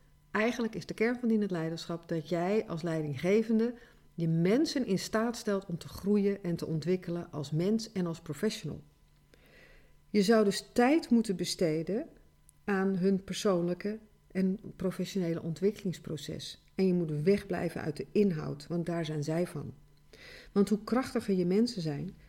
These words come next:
des te sneller kunnen zij de gezamenlijk ge-, afgesproken resultaten halen.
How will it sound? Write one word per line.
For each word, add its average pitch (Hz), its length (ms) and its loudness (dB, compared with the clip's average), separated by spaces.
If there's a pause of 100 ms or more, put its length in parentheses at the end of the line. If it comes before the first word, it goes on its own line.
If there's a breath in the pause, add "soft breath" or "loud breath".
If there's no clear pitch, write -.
(100)
des 202 260 2
te 208 100 0
sneller 208 440 2
kunnen 202 260 0
zij 180 220 0
de 180 60 -2
gezamenlijk 175 600 -2
ge-, - 200 -10
afgesproken 165 640 -6
resultaten 175 580 -6
halen. 160 300 -8